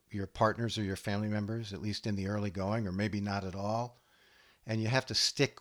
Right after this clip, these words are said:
with it, again, because it's the right thing to do. I want to suggest that you sit down with your partners or with your family members and talk about how together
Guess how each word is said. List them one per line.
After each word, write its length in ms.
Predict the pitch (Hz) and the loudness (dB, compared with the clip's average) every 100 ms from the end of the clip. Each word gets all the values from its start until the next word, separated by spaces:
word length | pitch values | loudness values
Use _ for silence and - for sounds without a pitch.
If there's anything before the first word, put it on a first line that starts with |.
| - | -2
with 280 | 110 120 | 4 6
it, 220 | 110 98 - | 6 2 -2
again, 520 | - 92 98 120 120 107 | -8 -6 0 0 2 0
because 380 | 104 - 107 | -4 -4 -4
it's 200 | 101 - | -4 -6
the 140 | - 101 | -6 -6
right 360 | 98 107 101 | -4 -4 -4
thing 380 | - - 101 101 - | -8 -4 -2 -2 -6
to 140 | 107 | -8
do. 360 | 90 104 85 - _ _ _ _ _ _ _ _ _ _ _ | -6 -6 -6 -10 _ _ _ _ _ _ _ _ _ _ _
I 100 | 117 | -2
want 200 | 147 151 | 2 4
to 40 | 139 | 4
suggest 560 | - 117 123 127 - | 4 4 6 6 6
that 200 | 123 - | 0 0
you 60 | 113 | 0
sit 380 | - - 127 - | 2 2 2 4
down 540 | 120 113 98 82 87 - - | 6 6 4 -2 -10 -18 -8
with 200 | 113 - | -6 -4
your 80 | 104 | -6
partners 840 | - 113 120 - 156 156 - - - - | -2 0 0 -2 -8 -8 -10 -12 -14 -8
or 100 | 101 | -4
with 220 | 98 107 | -2 -2
your 80 | 98 | -4
family 360 | - 117 131 131 | -2 -2 0 0
members 560 | 135 135 143 135 - - - - _ | 0 0 -2 -4 -6 -6 -16 -20 _
and 240 | 120 104 - | -4 -4 -2
talk 360 | - 151 - | 4 6 6
about 560 | 131 95 98 92 87 - _ _ | 2 2 -2 -2 -6 -12 _ _
how 440 | - 123 120 127 123 | -2 2 4 4 2
together 960 | - 107 95 123 139 135 127 123 117 | -2 -2 6 6 8 8 8 6 2